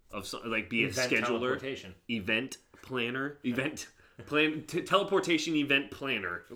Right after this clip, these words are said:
Speaker 1: Like, that would be an
Speaker 2: Nice.
Speaker 1: ideal situation for me. 'Cause I would be like, "You need to spend nineteen and a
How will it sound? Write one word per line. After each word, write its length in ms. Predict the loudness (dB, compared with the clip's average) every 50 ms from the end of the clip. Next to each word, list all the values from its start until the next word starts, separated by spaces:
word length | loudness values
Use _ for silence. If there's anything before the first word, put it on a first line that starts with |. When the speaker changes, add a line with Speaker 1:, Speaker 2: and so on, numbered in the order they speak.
| -4
Speaker 1:
Like, 160 | -2 -2 0
that 120 | 2 2 0
would 120 | 0 0 0
be 160 | 0 2 2
an 160 | 0 0 -2
Speaker 2:
Nice. 280 | -4 -2 0 0 0 2
Speaker 1:
ideal 200 | 2 0 0 -2
situation 540 | -4 -8 -6 -4 -2 -2 -2 -2 -4 -8
for 60 | -8 -6
me. 200 | -6 -6 -8 -10 -16 -20 -20 -20 _ _ _
'Cause 100 | -2 2
I 80 | 2 4
would 140 | 4 2 2
be 60 | 2
like, 200 | 2 2 2 0
"You 100 | -2 -4
need 140 | -4 -4 -4
to 80 | -8
spend 240 | -8 -6 -6 -6 -4
nineteen 380 | -4 -4 -6 -6 -6 -8 -8 -6
and 80 | -6
a 40 | -6